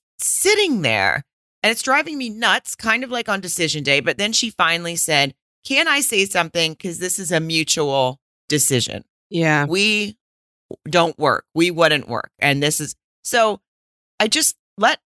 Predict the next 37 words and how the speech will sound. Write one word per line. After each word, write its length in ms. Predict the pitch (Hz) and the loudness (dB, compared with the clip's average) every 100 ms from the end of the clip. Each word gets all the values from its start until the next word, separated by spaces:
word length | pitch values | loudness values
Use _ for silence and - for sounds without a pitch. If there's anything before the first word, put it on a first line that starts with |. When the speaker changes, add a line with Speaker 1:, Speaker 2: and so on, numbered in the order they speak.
| - | 0
Speaker 1:
that 200 | 214 214 | 0 2
happen 340 | 147 - 131 | -2 -2 -4
more. 240 | 131 101 - | -2 -4 -4
Quit 160 | 202 196 | -6 0
letting 280 | 165 226 | 0 0
him 240 | 196 185 180 | -4 -6 -2
mumble 400 | 139 139 143 135 | 0 0 -2 -4
and 100 | 135 | -4
talk. 360 | 151 175 - | 0 0 0
Make 240 | 151 180 - | -2 -4 -4
him 120 | 294 | -6
sit 220 | - 139 - | -4 -4 -4
there. 300 | 120 104 127 _ _ _ | -2 -2 -4 _ _ _
Put 220 | 254 - | -2 0
tape 260 | - 247 240 | -2 -2 0
over 220 | 160 139 | -2 -2
his 240 | 139 127 | -6 -4
mouth. 300 | 139 113 92 - | -2 0 -2 0
Like, 220 | 160 - _ _ _ _ | -2 -2 _ _ _ _
just 200 | - 233 | -4 0
let 160 | 294 294 | 2 2
her 180 | 147 220 | 0 -2
talk. 460 | - 131 113 135 | 0 2 2 2
I 80 | - | 0
just 240 | 175 220 185 | 0 -2 0
is 80 | |
so 160 | - 240 | 0 0
sick 380 | 285 - - - | -2 -2 -4 -2
of 80 | 254 | -2
him 360 | 262 262 269 - _ _ | 0 -2 -4 -10 _ _
and 140 | - 160 | -2 -2
his 160 | 160 - - | -2 -6 0
face. 480 | 196 247 277 - - _ _ - | 0 0 0 -2 -4 _ _ -2
And 160 | 180 | 0
he, 500 | 170 247 330 294 277 - _ _ _ _ _ _ 101 120 - | 0 0 0 0 -2 -8 _ _ _ _ _ _ -12 -12 -14
whatever, 720 | 208 202 226 247 247 220 202 - | -6 0 0 0 0 0 0 2
uh, 300 | 175 156 | 2 2